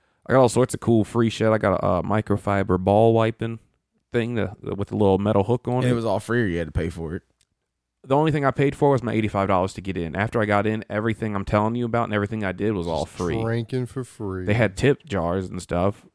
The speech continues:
Speaker 1: Um, so I only had, like, five one dollar bills. So only, like, the first five people I went to got a dollar tip, and
Speaker 3: Hey,
Speaker 1: I ain't
Speaker 3: you
Speaker 1: even
Speaker 3: like
Speaker 1: think about
Speaker 3: that.
Speaker 1: tips, bro. I, that was on me.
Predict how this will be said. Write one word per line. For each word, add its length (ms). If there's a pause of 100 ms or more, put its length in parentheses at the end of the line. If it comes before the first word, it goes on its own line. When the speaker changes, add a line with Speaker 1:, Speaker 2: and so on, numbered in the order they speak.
Speaker 1:
Um, 240 (300)
so 420
I 100
only 180
had, 140
like, 160 (200)
five 300
one 180
dollar 240
bills. 380
So 200
only, 260
like, 160 (420)
the 80
first 320
five 260
people 300
I 40
went 200
to 120
got 160
a 40
dollar 280
tip, 360
and 160 (420)
Speaker 3:
Hey, 120
Speaker 1:
I 160
ain't 120
Speaker 3:
you 60
Speaker 1:
even 100
Speaker 3:
like 60
Speaker 1:
think 140
about 260
Speaker 3:
that. 60
Speaker 1:
tips, 280
bro. 320 (160)
I, 140
that 320
was 80
on 180
me. 240